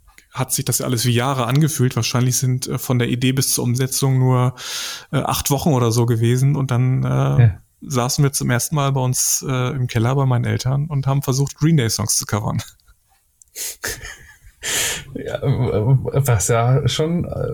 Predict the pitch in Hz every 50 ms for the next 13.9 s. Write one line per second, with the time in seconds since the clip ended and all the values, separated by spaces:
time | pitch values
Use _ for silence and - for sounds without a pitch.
0 | 98 101 135 135 120 143 139 - - - 101 101 98 95 98 101 107 131 127 135
1 | 190 226 175 110 95 92 95 101 92 - 110 - - 107 104 104 101 101 - 107
2 | 104 98 95 101 101 107 107 104 98 104 95 98 104 113 127 127 - - 127 127
3 | 120 - - - _ - 135 120 95 92 101 117 143 147 180 170 139 139 180 175
4 | 110 95 87 - - - - 92 - 117 98 104 110 110 - - 110 107 104 101
5 | 104 107 104 104 - 107 113 123 - - - 117 123 123 123 147 165 120 95 90
6 | 87 87 85 87 - - 107 113 110 - - 95 92 - - - 90 - - -
7 | - _ _ _ _ - - _ _ _ _ _ - 104 104 104 101 101 98 98
8 | 101 98 95 - - _ - - - - - - _ 156 147 135 139 117 - 127
9 | 113 - - 143 170 175 156 143 131 127 120 110 107 101 117 120 117 113 123 117
10 | 117 117 - 117 120 120 123 - - 127 123 123 131 127 127 156 147 160 123 113
11 | 110 107 104 110 101 101 107 104 104 101 98 104 101 - 110 107 104 101 - 139
12 | 139 - 139 110 98 98 90 - - 98 92 92 95 104 123 139 139 143 - _
13 | - - - - - - - - - - 165 117 107 101 98 95 95